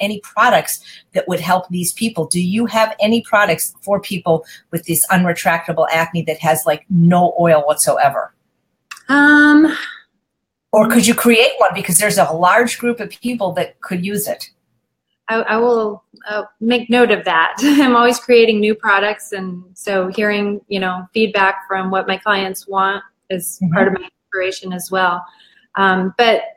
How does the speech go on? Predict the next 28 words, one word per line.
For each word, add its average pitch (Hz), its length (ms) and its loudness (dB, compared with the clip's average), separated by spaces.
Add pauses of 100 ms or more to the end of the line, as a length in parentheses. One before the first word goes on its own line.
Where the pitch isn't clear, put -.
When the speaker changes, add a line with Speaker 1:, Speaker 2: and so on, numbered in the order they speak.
Speaker 2:
that 233 340 0
being 240 200 4
said, 214 340 2
not 247 320 2
all 220 320 4
oil, 214 580 0 (120)
you 208 120 0
know, 180 220 -2 (120)
I 214 40 0
mean, 202 420 2
maybe 214 300 2
in 202 120 0
their 196 180 4
case, 196 440 -2
yes, 196 400 0
but, 185 300 -2 (640)
y-, 240 200 -10
you 214 100 0
know, 196 100 2
sometimes 214 720 0
there 190 240 2
are 190 320 2
oils 190 320 2
that 185 120 0
are 185 120 -2
not 190 280 0
gonna 190 200 -6
be 180 340 -4